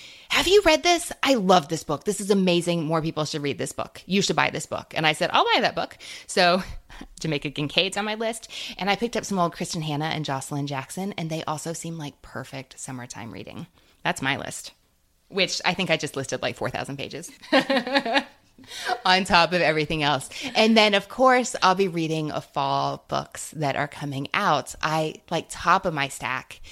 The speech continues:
now that the summer reading guide is just about out, is,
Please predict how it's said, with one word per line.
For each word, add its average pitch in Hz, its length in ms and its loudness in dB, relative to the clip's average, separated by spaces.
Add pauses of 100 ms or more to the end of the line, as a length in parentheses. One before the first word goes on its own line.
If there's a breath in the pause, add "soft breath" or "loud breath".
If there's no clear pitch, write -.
(460 loud breath)
now 147 220 2
that 143 180 -2
the 147 80 -2
summer 135 260 -4
reading 135 220 -4
guide 131 340 -6
is 143 360 -6
just 220 360 -6
about 175 340 -4
out, 226 420 -2 (380 loud breath)
is, 151 380 -2